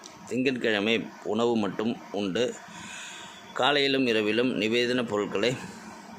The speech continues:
சாப்பிட வேண்டும். அதாவது பகல் உணவு மட்டும் உண்டு. சந்திர கிரக தோஷம் உள்ளவர்கள் சுத்தமான முகத்தை, அதாவது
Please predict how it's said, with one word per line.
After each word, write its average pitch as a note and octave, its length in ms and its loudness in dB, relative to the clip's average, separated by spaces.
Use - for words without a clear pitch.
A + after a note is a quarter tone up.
சாப்பிட A#2 400 2
வேண்டும். F#2 220 4
அதாவது A2 220 2
பகல் A#2 260 2
உணவு A#2 320 4
மட்டும் G#2+ 380 0
உண்டு. F#2+ 300 0
சந்திர C3+ 380 2
கிரக C3+ 280 4
தோஷம் A2+ 360 2
உள்ளவர்கள் G2 840 2
சுத்தமான A#2 880 2
முகத்தை, G2+ 600 2
அதாவது G2+ 680 2